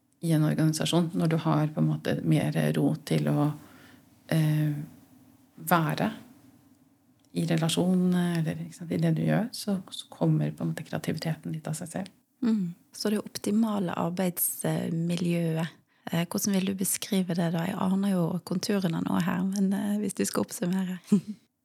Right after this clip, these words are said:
Speaker 1: For meg så, så blir det, ehm,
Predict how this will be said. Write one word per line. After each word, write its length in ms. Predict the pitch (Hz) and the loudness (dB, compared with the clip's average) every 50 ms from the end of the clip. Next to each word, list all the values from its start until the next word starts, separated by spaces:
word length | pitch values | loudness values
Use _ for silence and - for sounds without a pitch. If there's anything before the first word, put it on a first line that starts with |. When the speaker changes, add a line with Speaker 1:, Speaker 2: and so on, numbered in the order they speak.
| - _ _ - - | -20 _ _ -20 -12
Speaker 1:
For 260 | - - - - 208 | -8 -8 -4 0 2
meg 220 | 190 196 - 185 185 | 2 4 4 4 2
så, 180 | - - 262 262 269 269 262 262 262 254 | 4 6 6 8 8 8 8 6 4 4
så 240 | 247 254 - - 262 254 254 254 254 247 247 247 240 233 - - | 2 0 0 2 2 4 4 4 4 4 4 4 4 2 0 -2
blir 260 | - 208 202 196 190 185 | -4 0 2 2 2 2
det, 640 | 180 180 170 160 156 156 160 165 165 170 180 - - - | 2 2 4 4 4 6 6 6 4 4 2 -4 -10 -6
ehm, 1000 | - 180 175 175 170 175 175 170 175 175 165 165 165 165 170 170 165 170 165 | -2 0 2 2 2 2 2 2 2 4 4 4 4 4 4 4 2 2 0